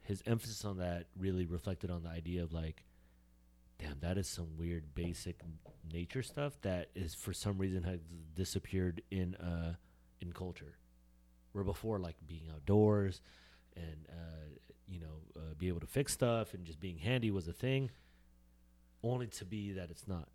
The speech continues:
because everything is convenient in the world. There'll be something there for it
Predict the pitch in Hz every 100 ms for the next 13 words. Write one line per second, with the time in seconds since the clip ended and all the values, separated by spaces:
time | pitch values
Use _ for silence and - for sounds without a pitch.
0 | - 92 110 101 104 98 101 95 85 95
1 | 90 90 90 85 85 90 87 82 85 90
2 | 87 85 85 78 85 85 78 - - 107
3 | 101 85 80